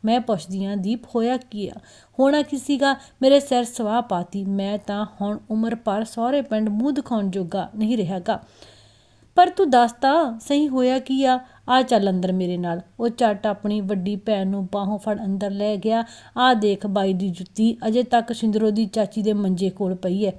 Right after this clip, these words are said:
"ਝੂਠਾ, ਮੈਂ ਨਹੀਂ ਮੰਨਦੀ ਇਹ ਗੱਲ।" "ਆਹੋ ਭੈਣ, ਤੈਨੂੰ ਕਾਹਨੂੰ ਸੱਚ ਆਊਗਾ ਸਾਡੀ ਗੱਲ ਦਾ? ਅਸੀਂ ਤਾਂ ਜਿਵੇਂ ਬੁੜੇ ਦੇ ਦੁਸ਼ਮਣ ਹੁੰਨੇ ਆ ਨਾ।"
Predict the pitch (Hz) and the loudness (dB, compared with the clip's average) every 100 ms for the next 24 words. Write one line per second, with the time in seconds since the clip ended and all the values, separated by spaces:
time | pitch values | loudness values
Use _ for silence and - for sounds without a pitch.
0 | - - 269 - 202 170 - - - 262 | -10 -4 -2 0 -2 -4 -6 -14 0 2
1 | 269 233 220 190 185 196 202 208 208 202 | 4 4 4 2 0 2 2 4 2 0
2 | - - _ 233 202 196 190 226 202 247 | -8 -20 _ 2 4 0 0 2 2 -2
3 | - - - - 311 320 339 311 359 349 | -6 -20 -20 2 4 6 4 2 2 2
4 | 269 226 214 202 202 208 247 240 190 196 | 2 0 -2 -2 0 0 -2 0 0 0
5 | 190 185 180 220 - 180 196 214 220 208 | -2 -2 0 0 0 -4 -4 -2 0 -2
6 | 196 214 220 180 214 233 214 220 185 180 | -2 -2 -2 -2 0 0 0 0 0 -2
7 | 214 226 196 175 180 180 247 | -2 0 0 -2 -2 -2 -2